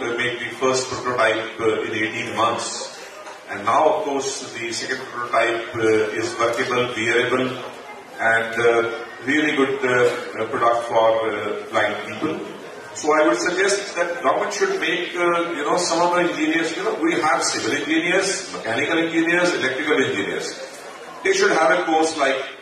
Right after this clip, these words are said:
medical engineers. Some engineers should be doing work for doctors. We have so many ideas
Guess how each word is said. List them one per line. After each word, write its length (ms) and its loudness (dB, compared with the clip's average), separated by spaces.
medical 280 0
engineers. 560 -4
Some 640 0
engineers 760 4
should 260 4
be 180 6
doing 440 0
work 360 4
for 180 4
doctors. 800 0
We 120 -4
have 200 2
so 280 2
many 180 2
ideas 760 0